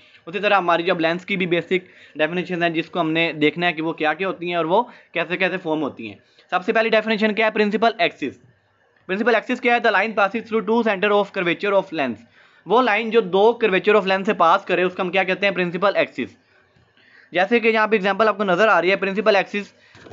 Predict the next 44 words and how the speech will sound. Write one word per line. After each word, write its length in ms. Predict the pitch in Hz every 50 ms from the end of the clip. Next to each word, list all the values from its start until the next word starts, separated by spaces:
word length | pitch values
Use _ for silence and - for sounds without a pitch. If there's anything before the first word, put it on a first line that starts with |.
| - 160
ये 220 | 175 202 226 247 - - - - -
क्या 140 | 220 220 220
कर 160 | 226 226 220
रही 120 | 226 233
है 60 | 240
कि 80 | 233 240
दो 340 | 190 180 190 190 214 233 233
कर्वेचर, 540 | 233 233 208 190 180 151 - 202 214 226 226 - _ _ 160
दो 220 | 151 165 180 208
पॉइंट 300 | 196 196 196 185 185 175
के 120 | - 196
बीच 180 | 175 165 170 165
में 140 | 165 180 170
से 240 | 160 202 233 254 254 - _ _ _ _ _ _ -
पास 240 | 180 170 180 175 180
कर 140 | - 156 139
रही 100 | 139 147
है। 40 |
प्रिंसिपल 360 | 147 165 185 185 208 190 208 190
एक्सिस 280 | 185 185 - 202 196
इसका 160 | 175 - 202
कौन 200 | 180 175 180 180
सा 80 | 180 196
पॉइंट 240 | 180 185 185 180 196
है 60 | 202
जो 100 | 190 196
दो 400 | 175 170 175 185 214 240 247 - - _ -
curvature 340 | 180 180 180 190 202 202 196
of 80 | 180 185
lens 180 | 175 175 180
से 180 | 180 247 285 269 - - -
पास 240 | - 160 165 160 - -
करे? 240 | 143 113 101 - - _ _ _ _ _ _ _ 185
ऑप्टिकल 360 | 208 202 196 247 208 240 214
सेंटर। 380 | 175 180 156 135 123 127 107 - - _ _ _ _ -
ऑप्टिकल 320 | 185 185 226 254 254 247
सेंटर 280 | 240 226 226 226 247 233
क्या 120 | 233 247
होता 160 | 233 - 240
है? 80 | 247 214
A 100 | 214 190
point 280 | 208 202 208 233 220
on 160 | 226 233 226 208
principal 400 | 220 220 208 220 214 226 247